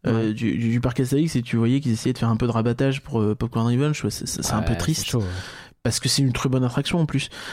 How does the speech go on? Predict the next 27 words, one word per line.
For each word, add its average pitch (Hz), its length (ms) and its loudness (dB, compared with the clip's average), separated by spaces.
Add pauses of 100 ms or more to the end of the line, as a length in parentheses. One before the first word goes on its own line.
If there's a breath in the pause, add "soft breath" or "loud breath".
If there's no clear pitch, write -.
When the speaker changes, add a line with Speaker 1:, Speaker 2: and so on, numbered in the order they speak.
(160 loud breath)
Speaker 1:
Mais, 131 300 2
mais 147 100 0
tu 151 80 2
vois, 208 100 4
enfin, 202 240 0 (140)
c'est, - 160 -4 (340)
alors 135 160 -2
oui, 233 240 2
bien 185 180 2
sûr 214 180 0
que 220 60 -10
c'est 175 120 -2
compliqué, 170 500 0
mais 156 160 2 (400 loud breath)
il 165 100 2
faut, 220 300 2
il 190 60 2
faut 196 160 0
essayer, 190 420 0
quoi. 139 160 0
Enfin, 131 240 -2
faut 196 220 -2
essayer 190 560 2
et 151 340 4
il 151 60 2
faut 160 140 -2
peut-être 175 280 -2